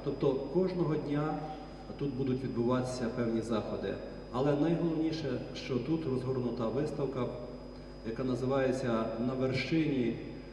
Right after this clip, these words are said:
свободи духа». Е, і, е, це інтерактивна виставка. Е, я думаю, що ви її вже побачили, е,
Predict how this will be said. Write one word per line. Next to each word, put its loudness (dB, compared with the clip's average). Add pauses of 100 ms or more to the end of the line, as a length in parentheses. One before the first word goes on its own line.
(680)
свободи 4
духа». 2 (600)
Е, -2 (160)
і, 2 (340)
е, 0 (100)
це -2
інтерактивна 2
виставка. 0
Е, -2 (1400)
я 0
думаю, 2
що -4
ви 0
її 2
вже -4
побачили, 0
е, -2